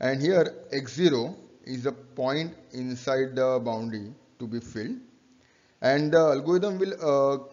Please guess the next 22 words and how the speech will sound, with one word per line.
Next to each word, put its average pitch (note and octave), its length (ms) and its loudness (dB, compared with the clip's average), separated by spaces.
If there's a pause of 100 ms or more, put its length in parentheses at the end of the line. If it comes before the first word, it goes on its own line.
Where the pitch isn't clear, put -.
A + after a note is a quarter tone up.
(200)
perform C#3+ 340 -2
iteratively. C3 680 -2 (500)
So B2+ 140 -4
every B2 260 -2
time D3+ 380 -2 (100)
when C3 180 -6
you C3+ 120 -4
start, A#2 340 -2
so B2 180 -6
you B2 140 -2
will B2+ 80 -6
first B2+ 280 -8
start B2 260 0
with B2+ 260 -8
X G2+ 180 -14
zero, A#2 300 -6 (840)
you A#2 160 -4
will B2 200 -2
dilate A#2 360 -2
it B2+ 240 -8
with A#2 320 -8
B, A#2+ 220 -6